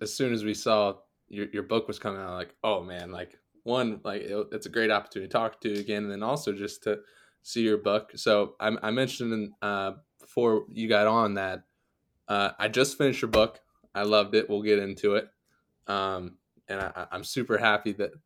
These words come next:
that, uh, that you got that out, and it really cleared some things up for me, um, just in general about you.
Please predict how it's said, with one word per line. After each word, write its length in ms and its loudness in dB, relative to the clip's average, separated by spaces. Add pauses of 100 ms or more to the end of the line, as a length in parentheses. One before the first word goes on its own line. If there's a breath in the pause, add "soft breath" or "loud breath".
(440 soft breath)
that, 260 0
uh, 320 -2 (100)
that 120 -4
you 80 -8
got 220 0
that 140 -2
out, 240 2
and 220 -8
it 80 -2
really 240 6
cleared 300 2
some 140 -6
things 260 0
up 200 2
for 100 -4
me, 300 -8 (260)
um, 420 -6 (420)
just 240 -4
in 120 -4
general 300 0
about 320 -2
you. 240 -2